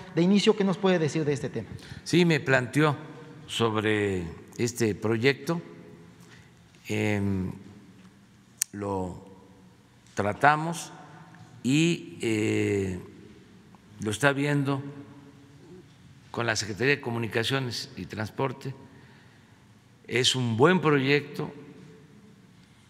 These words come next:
Speaker 2: nada más que, em, se contempla terminarlo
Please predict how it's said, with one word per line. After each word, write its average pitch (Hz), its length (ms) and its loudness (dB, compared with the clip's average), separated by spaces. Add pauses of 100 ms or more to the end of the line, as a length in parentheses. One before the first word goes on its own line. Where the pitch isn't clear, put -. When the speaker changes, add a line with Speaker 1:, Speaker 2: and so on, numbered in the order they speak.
(400)
Speaker 2:
nada 139 280 2
más 147 240 0
que, 139 640 -2 (720)
em, 104 720 0 (2000)
se 101 1080 -2 (100)
contempla 135 960 0 (1000)
terminarlo 120 840 -2